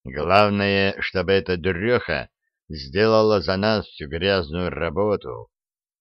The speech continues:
услышал Арчибальд мрачный мужской голос. «Думаете, она согласится?» В голосе женщины Арчи послышалась нотка сомнения. А какой резон ей отказываться?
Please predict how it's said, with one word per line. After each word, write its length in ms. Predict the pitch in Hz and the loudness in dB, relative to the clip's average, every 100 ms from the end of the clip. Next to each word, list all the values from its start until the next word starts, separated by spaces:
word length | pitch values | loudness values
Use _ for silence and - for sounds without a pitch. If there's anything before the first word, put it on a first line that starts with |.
| _ - | _ -6
услышал 560 | - - 117 80 95 92 | -6 -2 -2 0 -2 -2
Арчибальд 680 | 87 - 85 131 139 - | -4 -6 -2 0 -2 -4
мрачный 600 | 85 90 104 123 - 117 | -4 0 0 0 -2 -8
мужской 400 | 120 104 - 92 | -8 -8 -4 -4
голос. 440 | 95 69 64 - - _ _ _ _ _ _ _ _ _ _ - | -2 -6 -8 -14 -20 _ _ _ _ _ _ _ _ _ _ -20
«Думаете, 720 | 104 69 87 104 104 - 90 | -14 -8 -4 -2 -2 -4 -4
она 280 | 78 95 107 | -2 -4 -4
согласится?» 1080 | 98 82 80 - 85 113 - - 180 143 - _ _ _ _ _ _ _ | -6 -6 -6 -8 -8 -8 -8 -10 -8 -8 -12 _ _ _ _ _ _ _
В 80 | 90 | -4
голосе 400 | 92 107 95 95 | 4 4 4 -2
женщины 540 | 87 127 131 - 92 95 | 0 0 0 -2 0 4
Арчи 360 | 104 95 - | 4 4 -4
послышалась 760 | 95 92 - 123 113 120 110 - | -4 -4 -2 -4 0 -2 -2 -4
нотка 400 | 98 101 - 98 | -2 0 0 -6
сомнения. 720 | - 107 101 80 60 55 - _ _ _ _ _ _ _ _ | -4 -4 -2 -4 -6 -12 -20 _ _ _ _ _ _ _ _
А 180 | 64 87 | -4 -2
какой 440 | 113 117 127 135 | 2 2 4 4
резон 440 | 123 127 107 127 90 | 4 0 2 0 2
ей 260 | 78 82 | 0 0
отказываться? 960 | 90 - 117 104 60 55 52 - - | -2 -2 0 0 -2 -10 -16 -18 -20